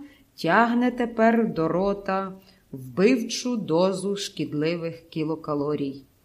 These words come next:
Та ще й задоволено мружить очі. На кусні хліба, що ледве вміщується в її вузенькій долоні, грубим шаром викладено щойно засмажену картоплю,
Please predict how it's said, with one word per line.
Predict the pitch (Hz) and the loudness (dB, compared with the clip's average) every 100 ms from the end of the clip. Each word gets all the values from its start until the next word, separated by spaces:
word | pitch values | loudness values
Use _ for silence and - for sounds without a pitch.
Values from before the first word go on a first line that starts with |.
| _ _ _ | _ _ _
Та | - 139 | -10 -8
ще | - - 175 | -6 -4 -4
й | |
задоволено | 160 147 156 156 143 175 208 196 185 170 | -4 -4 -4 -4 -4 -2 0 0 -2 -2
мружить | 170 160 185 175 170 - | -4 -4 -6 -8 -12 -10
очі. | 175 185 185 - - - _ _ _ _ _ - | -6 -6 -8 -12 -14 -18 _ _ _ _ _ -4
На | 156 | -4
кусні | 156 - 226 220 - 170 | -4 0 2 2 -2 -4
хліба, | 160 - 180 254 220 147 135 135 - _ | -4 -6 0 0 0 -2 -6 -10 -20 _
що | - - 165 | -14 -8 -4
ледве | 170 185 147 151 160 | -2 -2 -2 -2 -2
вміщується | 165 185 185 - 156 147 143 - 147 | 0 2 0 -4 -6 -4 -4 -4 -4
в | |
її | 135 160 160 165 | -4 -10 -8 -8
вузенькій | 143 156 165 151 147 147 147 | -6 -4 -2 -2 -4 -6 -6
долоні, | 143 175 170 151 143 135 - - _ _ | -4 -4 -2 -4 -6 -8 -12 -20 _ _
грубим | 131 143 180 262 226 226 180 | -8 -4 0 0 2 2 0
шаром | - - 220 233 170 156 | -2 -4 -2 0 -2 -4
викладено | 139 208 220 180 156 147 151 | -2 -2 0 -4 -4 -6 -6
щойно | 147 - 196 240 240 190 | -8 -6 0 2 2 2
засмажену | 160 156 - 170 196 185 190 180 | 0 -4 -4 -2 0 0 -2 -4
картоплю, | - 160 - 202 208 202 139 131 | -2 -4 -2 -4 -4 -4 -8 -8